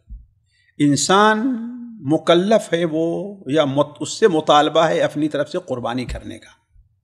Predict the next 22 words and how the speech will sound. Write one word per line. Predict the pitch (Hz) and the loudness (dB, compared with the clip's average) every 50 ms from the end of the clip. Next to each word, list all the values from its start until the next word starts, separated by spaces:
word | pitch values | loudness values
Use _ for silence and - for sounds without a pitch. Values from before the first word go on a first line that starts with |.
| _ _ _ _ _ _ _ _ _ _ _ _ _ _ - - - - - - - - - _ _ _ _ _ _ - | _ _ _ _ _ _ _ _ _ _ _ _ _ _ -20 -20 -18 -18 -18 -18 -20 -20 -20 _ _ _ _ _ _ 2
असल | 214 214 208 208 202 | 2 2 4 4 2
कुर्बानी | 185 - 175 165 160 165 175 190 208 190 | 2 4 4 4 6 6 4 6 4 2
क्या | - 190 180 185 | 4 6 6 6
है? | 180 165 202 220 | 6 6 4 2
वो | 220 190 185 196 190 | 2 2 2 2 4
जो | 147 147 165 165 | 4 4 4 4
लोग | 170 175 190 180 147 - - - 127 | 6 6 4 4 2 -2 -2 0 2
मौजूद | 135 139 147 135 185 220 226 190 143 | 2 2 2 2 2 2 2 2 0
हैं | 120 139 151 - 262 247 - _ _ _ _ _ _ _ - | -2 -2 -2 -4 -4 -6 -12 _ _ _ _ _ _ _ -4
उनकी | 202 220 208 - 233 220 | -2 -2 0 0 -2 -4
तरफ | - 175 - | -2 -4 -4
से | - 170 | -4 -4
असल | 160 190 180 | -2 -2 -4
कुर्बानी | 160 - 147 123 113 117 117 123 117 113 110 | -2 -2 -6 -6 -4 -6 -6 -6 -8 -10 -12
है, | - - - _ _ _ _ _ _ _ _ _ _ _ _ _ _ _ _ _ _ _ _ _ _ _ _ _ _ _ _ - | -16 -20 -20 _ _ _ _ _ _ _ _ _ _ _ _ _ _ _ _ _ _ _ _ _ _ _ _ _ _ _ _ 4
है | 151 180 | 4 6
कि | 208 247 | 6 4
नहीं? | 240 202 156 135 - - _ _ _ _ - - - | 2 2 -2 -6 -10 -18 _ _ _ _ -20 -14 -2
इसलिए | - 262 240 - 247 233 226 233 240 247 247 226 165 - - - | 2 2 4 6 4 4 4 4 8 8 8 8 8 4 0 -10
हर | - - 196 247 262 233 | -8 -4 0 6 6 6
शख्स | - - - 262 269 - - - - - - - - - - _ _ _ _ _ _ _ _ - | 6 6 4 4 4 2 -6 -14 -14 -14 -14 -14 -16 -20 -20 _ _ _ _ _ _ _ _ -16
जो | 113 - 226 226 | -6 2 4 4